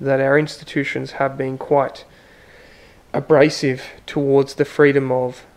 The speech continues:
the citizen. Now, with that quite dark story in mind about our history, it's probably now a good time to move into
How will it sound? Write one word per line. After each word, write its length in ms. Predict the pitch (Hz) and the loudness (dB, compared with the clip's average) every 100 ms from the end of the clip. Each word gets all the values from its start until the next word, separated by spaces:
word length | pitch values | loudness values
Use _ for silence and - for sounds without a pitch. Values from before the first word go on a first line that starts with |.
| - | -12
the 80 | 131 | -6
citizen. 440 | - 147 135 - - _ _ _ _ _ _ _ _ _ _ _ _ _ _ _ _ _ _ _ 165 | -2 -2 -4 -12 -20 _ _ _ _ _ _ _ _ _ _ _ _ _ _ _ _ _ _ _ 0
Now, 160 | 160 | 2
with 160 | 175 175 | 2 2
that 160 | 156 | 0
quite 260 | - 143 - - - - - - - _ _ - | -2 -4 -4 -12 -20 -20 -20 -20 -20 _ _ 2
dark 360 | 151 151 147 | 4 4 0
story 540 | - - 156 139 135 131 | -8 0 2 2 0 -4
in 100 | 131 | -2
mind 580 | 151 147 127 151 202 - - - | 0 0 -2 -6 -8 -14 -16 -8
about 280 | 143 135 131 | -2 0 0
our 120 | 131 | 0
history, 500 | 151 139 - 151 185 - _ _ _ - | -4 -8 -2 -2 -2 -6 _ _ _ -10
it's 140 | - | -4
probably 300 | - 160 151 | 2 2 2
now 200 | 143 139 | 0 0
a 40 | |
good 160 | 139 143 | -2 -4
time 280 | - 135 135 | -2 -4 -4
to 100 | 135 | -6
move 260 | 135 139 | -6 -4
into 440 | 135 131 - 127 | -6 -8 -8 -8